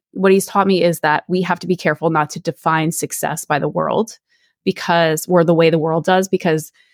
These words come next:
when you're doing the work for the Lord and when we're walking what God has for us, our eyes are on him. So it's for our obedience. So in the beginning, I kind of wanted to put everything out there again. And I think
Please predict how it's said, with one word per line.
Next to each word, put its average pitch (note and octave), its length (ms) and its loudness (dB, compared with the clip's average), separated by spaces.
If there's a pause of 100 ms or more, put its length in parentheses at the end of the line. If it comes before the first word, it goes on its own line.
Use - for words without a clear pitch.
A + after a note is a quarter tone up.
(200)
when G3 120 6
you're F#3+ 120 6
doing G3 260 4
the B3 80 6
work E3 220 0
for - 120 -2
the E3+ 120 0
Lord D#3 400 -2 (300)
and F3+ 120 2
when F3 100 4
we're E3 160 2
walking D#3+ 400 2
what D#3+ 140 2
God C#3+ 240 0
has C#3+ 200 -6
for F3 160 0
us, A3 300 -2 (840)
our F#3 220 0
eyes F3 240 2
are G#3 120 2
on D#3+ 160 0
him. E3+ 560 -4
So E3 360 -2
it's - 340 -8
for G3 180 0
our D#3+ 160 2
obedience. D3+ 680 -6
So E3+ 260 2
in G3 120 4
the G3 60 6
beginning, G#3 380 4
I F3 100 2
kind F3+ 240 -2
of E3 80 -2
wanted D#3+ 200 -2
to - 80 -18
put - 160 -6
everything E3+ 360 -2
out D#3 120 -10
there D3+ 140 -6
again. F3+ 400 -4 (560)
And E3+ 420 0
I E3+ 100 -4
think E3+ 300 -4